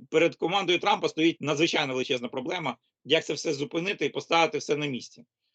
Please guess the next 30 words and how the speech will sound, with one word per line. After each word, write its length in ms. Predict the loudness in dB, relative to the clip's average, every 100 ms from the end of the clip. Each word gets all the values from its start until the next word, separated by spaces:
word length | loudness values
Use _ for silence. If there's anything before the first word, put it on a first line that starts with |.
| _ _ _ _ _ _ _ _ _
Тому 200 | -4 -4
що 120 | 2
якщо 240 | 2 4 4
їх 100 | 4
затягнуть 560 | 2 2 0 0 -8
в, 400 | -8 -4 -2 -4
чи 200 | -6 -8
хтось 240 | -6 -2 -2
з 40 |
представників 520 | -2 -6 -4 -2 -2
команди 400 | 0 0 0 0
Трампа 440 | -2 2 2 0 -4
по-, 160 | -4 -8 -6
появиться 460 | 0 2 2 0
в 40 | -2
Ялті, 480 | 0 0 -2 -8 -12 _ _ -8
ну, 260 | -4 -4
буде 220 | -2 0
весело, 460 | 4 2 0 -10 -12 _ _ _ _ _ _ _
як 260 | 0 0 0
вони 160 | -4
там 200 | -6 -4
будуть 160 | -6 -4
розповідати. 640 | -8 -6 -2 -2 -4 -8 _ _ _ _
Ну, 160 | -4 0
може 280 | 2 4
бути 180 | 2 2
там 120 | 2
якийсь 200 | 0 -2
там 160 | -2